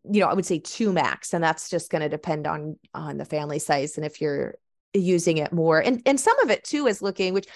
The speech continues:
probably doesn't help, but it does help with the evaluation part, is, is this an herb that you're using ac-,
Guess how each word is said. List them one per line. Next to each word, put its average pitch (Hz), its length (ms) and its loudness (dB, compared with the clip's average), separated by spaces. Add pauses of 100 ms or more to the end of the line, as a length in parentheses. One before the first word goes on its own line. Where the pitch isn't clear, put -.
(180)
probably 302 380 4
doesn't 220 300 2
help, 202 280 2
but 202 100 4
it - 160 -6
does 233 220 0 (200)
help 214 260 -2
with 196 80 -10
the 196 80 -2
evaluation 175 600 0
part, 170 340 0
is, 185 340 2 (480)
is 247 160 4
this 302 200 0
an 254 220 2
herb 220 440 2
that 196 280 2
you're 208 120 -2
using 190 640 -4
ac-, - 340 -6